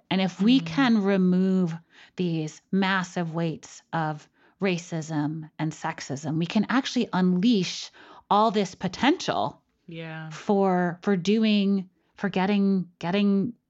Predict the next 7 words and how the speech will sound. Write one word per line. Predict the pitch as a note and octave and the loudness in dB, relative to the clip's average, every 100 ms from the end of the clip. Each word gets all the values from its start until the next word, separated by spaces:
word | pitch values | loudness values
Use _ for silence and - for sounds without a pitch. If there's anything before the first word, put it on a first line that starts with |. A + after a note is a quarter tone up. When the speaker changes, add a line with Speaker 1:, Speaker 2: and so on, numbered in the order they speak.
| - | -6
Speaker 1:
the | E3+ | -4
work | D#3+ G3 F#4+ - - | 0 2 2 0 -2
done. | - - - F3+ _ _ _ - | -2 0 -2 -4 _ _ _ 0
And | G3+ G3 - _ _ - | 2 2 -2 _ _ 0
it's, | G#3+ - - _ - | 0 -2 -20 _ -4
it | G#3+ - | -4 -2
feels | B3+ D4+ E4+ - - | 0 0 0 -4 -20